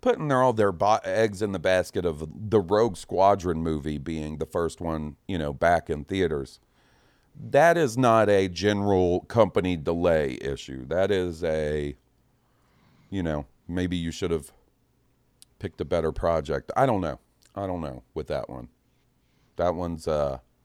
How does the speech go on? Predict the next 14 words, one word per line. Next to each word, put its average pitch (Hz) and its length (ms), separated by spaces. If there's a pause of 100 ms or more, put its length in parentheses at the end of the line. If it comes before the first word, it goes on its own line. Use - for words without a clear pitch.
(460)
that 98 140
one's 92 180
certainly 87 480
an 78 120
outlier. 62 640 (920)
<clears throat> 180 340
But 131 420 (240)
as 110 200
it 185 100
stands 208 420
right 202 240
now, 160 460 (800)
we 104 160
have 95 500